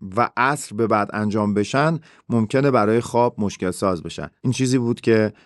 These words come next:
چند دقیقه قبل بهش اشاره کردم. پس فعالیت‌ها رو یه جوری تنظیم بکنین که خیلی به شب نزدیک نباشه، اگر به شب نزدیکه خیلی شدید نباشه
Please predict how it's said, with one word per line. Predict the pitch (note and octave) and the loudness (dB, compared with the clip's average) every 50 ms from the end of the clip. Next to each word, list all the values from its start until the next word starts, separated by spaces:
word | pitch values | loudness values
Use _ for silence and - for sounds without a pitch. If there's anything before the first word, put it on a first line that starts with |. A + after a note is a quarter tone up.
| _ _ | _ _
چند | - A#2 G#2+ G#2+ G2+ | 0 0 2 2 2
دقیقه | G2+ G2 F#2+ F2+ | 2 0 2 2
قبل | G2+ G2+ F#2+ | 0 0 0
بهش | G2 G2+ G2 - | 0 -2 -2 -4
اشاره | F2+ - - F2+ F2+ F#2+ | -6 -2 -2 -2 -2 0
کردم. | F#2 F#2+ F2 E2+ D#2+ D#2+ D#2+ D#2+ - _ - | 0 0 0 0 0 -4 -6 -8 -10 _ -2
پس | C#3+ C3+ A2+ - - - - - _ _ _ _ _ | 0 0 0 -2 -6 -14 -16 -18 _ _ _ _ _
فعالیت‌ها | - - B2 A#2 A#2+ A2+ A#2+ A#2 A2+ A2 - C#3 C3+ | -2 0 2 2 2 2 2 0 0 0 0 0 0
رو | A#2 | 2
یه | A2+ B2 C#3 | 2 2 2
جوری | B2+ B2 C#3 B2+ B2 | 2 2 2 2 2
تنظیم | A#2 B2 G#2+ G#2 G#2 G2+ A#2+ B2+ A#2 | 2 2 0 2 2 2 2 2 2
بکنین | G#2+ G2 G2+ G2+ G2 F#2+ | 2 0 0 0 -2 0
که | - A2 | -2 -4
خیلی | - - A#2 G#2 G2 A#2 D3 | -4 2 2 4 4 6 4
به | D#3 | 4
شب | D3+ - D#3 D3 C#3+ C#3+ | 4 4 4 2 2 2
نزدیک | C#3+ C3+ C3 B2+ B2+ - | 0 0 0 -2 -4 -4
نباشه، | B2+ B2+ B2 B2 A2+ - B2 A#2 A#2 A#2 - _ _ _ _ _ _ - | -2 -2 -2 -2 -2 -2 -2 -2 -2 -4 -8 _ _ _ _ _ _ -2
اگر | B2 C#3 D3 C#3 B2 A#2 | 0 2 4 4 2 2
به | G#2+ G#2+ | 0 -2
شب | - - G#2+ G2+ G2+ | -2 0 -2 0 0
نزدیکه | G#2+ G2+ G2+ G2 F#2 F#2+ F#2+ F2+ - A2 G2 | 0 0 0 -2 -2 -4 -6 -2 0 0 0
خیلی | F2+ - - - G2+ F#2 F#2+ A2+ | 0 -2 -2 0 2 2 2 0
شدید | B2 - D#3 C#3+ C3+ D3 D3 D3 | 2 2 2 2 2 2 2 2
نباشه | D3+ D3 C#3+ C#3+ B2+ - C#3 C3+ C3 B2+ | 2 2 2 0 0 2 2 2 2 0